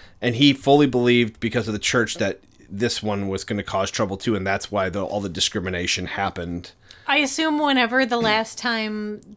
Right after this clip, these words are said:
Speaker 2: they had to summon the heroes, and he was much younger and had a different family, the,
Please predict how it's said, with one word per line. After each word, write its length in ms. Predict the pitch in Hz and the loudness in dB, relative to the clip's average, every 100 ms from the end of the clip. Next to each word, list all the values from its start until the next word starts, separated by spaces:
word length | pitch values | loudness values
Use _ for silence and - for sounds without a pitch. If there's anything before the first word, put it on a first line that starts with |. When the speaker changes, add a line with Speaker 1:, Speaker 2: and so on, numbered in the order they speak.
| _ | _
Speaker 2:
they 140 | 240 214 | -2 0
had 200 | 226 202 | -2 -4
to 80 | 208 | -8
summon 400 | - 226 226 226 | -4 -4 -2 -2
the 80 | 226 | -2
heroes, 720 | 240 226 226 233 233 220 - | 0 0 2 0 -2 -4 -8
and 180 | 220 202 | -8 -4
he 100 | 220 | -2
was 140 | 208 | -2
much 240 | 208 196 208 | -4 -6 -8
younger 300 | 202 202 208 | -8 -6 -8
and 100 | 196 | -8
had 140 | 208 | -10
a 40 | |
different 380 | 196 208 208 208 | -10 -12 -12 -10
family, 560 | - 190 202 196 196 - - - - 247 | -6 -6 -6 -10 -12 -16 -20 -20 -18 -8
the, 240 | 208 220 | -4 -4